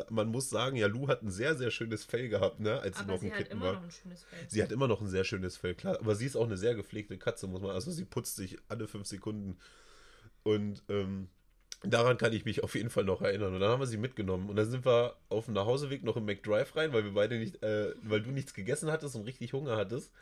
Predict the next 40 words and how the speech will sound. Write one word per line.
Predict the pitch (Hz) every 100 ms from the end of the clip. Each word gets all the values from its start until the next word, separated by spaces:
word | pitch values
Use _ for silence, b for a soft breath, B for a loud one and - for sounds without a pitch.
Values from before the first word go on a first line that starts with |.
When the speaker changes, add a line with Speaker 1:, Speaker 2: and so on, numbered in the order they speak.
| B B B B B B B B B B
Speaker 1:
Und | - 220 104 104 - - -
dann | 113 117
hatten | 156 151
wir | 143
sie | 127
nach | 120 101
Hause | 107 175 190
gebracht, | 185 165 175 - -
ins | 113 117 - -
Körbchen | 147 196 - 120 110
gelegt, | 107 95 117 - - 107
was | 113
du | 123 -
extra | 123 - 147
gekauft | 131 123 135 147 -
hattest | 113 104 98 -
für | 113
sie. | 101 107 123 -
Und | 107
da | 113
ist | - -
sie | 139
dann | 117 113
auch | 110 120 117
legit | 104 120 131
den | 113 98
ganzen | 127 156 131
Abend | 95 113 107
nicht | 113 123
raus. | 113 110 95
Und | 98 101
in | 110
derselben | 107 104 127 151
Position | - 131 123 123 131 120
hat | 123 113
sie | 110
geheiert. | 98 113 120 98 95 -
Und | 107
ich | 98 120
hab, | 131